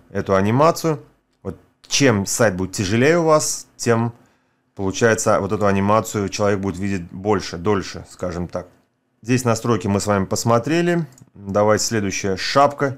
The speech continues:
темы. Шапка — это самая верхняя наша часть, она у нас включена. Э, если мы её отключим, она у нас полностью прячется. Давайте посмотрим,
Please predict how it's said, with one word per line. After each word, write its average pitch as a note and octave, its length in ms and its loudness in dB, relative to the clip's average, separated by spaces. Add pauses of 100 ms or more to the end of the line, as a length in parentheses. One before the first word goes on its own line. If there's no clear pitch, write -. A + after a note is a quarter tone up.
темы. F#2 360 0 (200)
Шапка — F3 440 4
это A2+ 140 2
самая B2 320 4
верхняя B2 320 2
наша G#2 260 0
часть, D3 440 2
она G#2 180 4
у - 20 2
нас G#2 200 0
включена. A#2 760 0 (220)
Э, F#2 480 -4
если G2+ 340 -2
мы G2+ 240 2
её G2 160 2
отключим, C3 560 0 (260)
она G#2+ 240 4
у G#2+ 40 4
нас G#2+ 160 2
полностью G#2+ 500 0
прячется. B2+ 640 2
Давайте G2 440 -2
посмотрим, G2 580 -2